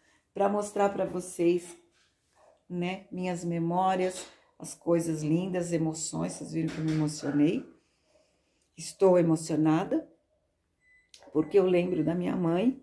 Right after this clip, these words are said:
pintando. Olha, eu acho tudo muito perfeito, ela tinha mãos de fada.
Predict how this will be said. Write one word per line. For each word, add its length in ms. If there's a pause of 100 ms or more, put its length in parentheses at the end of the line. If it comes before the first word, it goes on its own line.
(160)
pintando. 800 (1160)
Olha, 380 (880)
eu 160
acho 300
tudo 240
muito 320
perfeito, 640
ela 140
tinha 220
mãos 280
de 100
fada. 460